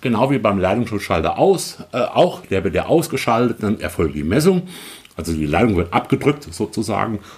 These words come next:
Und genau das kann ich beim A F D D dann auch machen, um hier die Isolationswiderstandswerte, äh,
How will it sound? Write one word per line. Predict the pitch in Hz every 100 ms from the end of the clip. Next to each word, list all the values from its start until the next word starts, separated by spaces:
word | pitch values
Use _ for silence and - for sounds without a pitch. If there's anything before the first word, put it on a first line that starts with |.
| -
Und |
genau | 82 92 101
das | 98
kann | - 104
ich | 87
beim | 87 82
A | - 82
F | 85
D | 85
D | 78
dann | 78 78
auch | - 76 71
machen, | 85 71 - 78
um | - 85
hier | 76 82
die | 80 76 - - - 92 87
Isolationswiderstandswerte, | 85 82 73 - 80 82 - 87 85 87 76 65 80 85 85 90 82 -
äh, | - 82